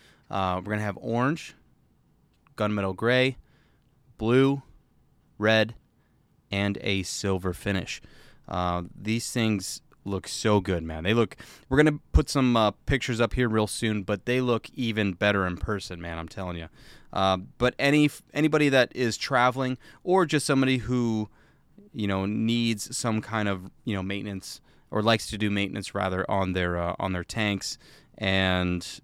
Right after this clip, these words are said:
just to have this in there, I tell you, saves, saves a bunch of money if, uh, if you ever had your tank or anything like that taken from you from the airport. Um, or, I mean, I,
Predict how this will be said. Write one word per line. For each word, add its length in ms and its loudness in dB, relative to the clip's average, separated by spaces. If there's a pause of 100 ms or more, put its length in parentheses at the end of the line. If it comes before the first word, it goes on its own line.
(920)
just 240 -8
to 80 -4
have 560 2 (120)
this 460 0
in 240 0
there, 320 2
I 80 0
tell 220 -4
you, 160 0
saves, 560 -4 (680)
saves 380 4
a 40 4
bunch 280 2
of 60 0
money 300 4 (100)
if, 320 -2
uh, 220 2
if 160 -4
you 120 0
ever 160 -2
had 160 -6
your 80 -12
tank 480 -4 (240)
or 80 -2
anything 300 -4
like 180 -2
that 240 0
taken 400 -4
from 240 -2
you 160 -2
from 240 -6
the 120 -4
airport. 520 2 (540)
Um, 640 2 (480)
or, 560 0 (800)
I 40 -2
mean, 140 0
I, 140 -2